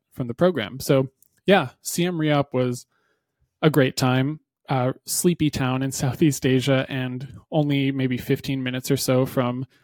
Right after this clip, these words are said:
the v-, the really famous temples, uh, like the Angkor Wat and Angkor Thom, and all the, uh, there,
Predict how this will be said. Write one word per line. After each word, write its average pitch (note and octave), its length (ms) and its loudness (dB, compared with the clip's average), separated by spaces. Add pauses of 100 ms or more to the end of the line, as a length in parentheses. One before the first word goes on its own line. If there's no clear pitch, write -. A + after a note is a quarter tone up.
(480)
the C#3+ 100 8
v-, B2+ 400 2
the C3+ 200 2
really B2+ 200 2
famous B2+ 400 -4
temples, D#3 600 -4 (240)
uh, B2+ 240 -2
like A#2 200 -4 (120)
the A#2+ 400 -2 (140)
Angkor C3 380 -2
Wat E3+ 420 0 (260)
and B2+ 180 -6
Angkor B2+ 380 -4
Thom, D#3 480 2
and B2+ 500 -6 (540)
all C3 200 2
the, B2+ 180 0
uh, B2+ 120 0
there, C3 380 0